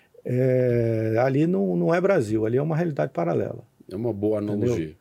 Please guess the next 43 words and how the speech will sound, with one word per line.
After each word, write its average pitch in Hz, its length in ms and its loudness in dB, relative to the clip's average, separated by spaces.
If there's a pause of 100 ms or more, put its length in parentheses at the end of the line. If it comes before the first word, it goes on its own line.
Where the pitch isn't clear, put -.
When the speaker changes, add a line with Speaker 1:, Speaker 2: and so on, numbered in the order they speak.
(180)
Speaker 2:
Eu 98 80 -12
também 107 340 -6
penso, 117 260 2
Speaker 1:
É, 127 60 4
Speaker 2:
eu 127 180 2
concordo 156 500 2
absolutamente 139 560 -2
com 135 60 0
Speaker 1:
e 135 60 4
Speaker 2:
você, 147 100 4
Speaker 1:
eu 175 160 6
Speaker 2:
mas 175 100 6
o - 80 0
facto 127 360 -2
de - 300 -14
realidade 143 380 2
paralela 120 600 2
<laughs> - 40 -20 (240)
é, 165 160 0 (420)
é 127 60 2
uma 160 240 0
boa 160 240 2
forma 139 460 0
de 139 80 0
colocar, 127 520 2
né? - 200 -2
Speaker 1:
É, 117 300 2
é, 160 60 4
não, 302 160 2
literalmente 302 540 2
é 311 60 4
isso, 185 260 2
porque 160 160 0
você 196 220 -2
senta 240 260 -2
pra - 100 -8
conversar 170 480 2
com 147 360 0
pessoas 147 500 2
de 135 100 0
outras 135 380 2
áreas, 139 560 2
né? 170 240 0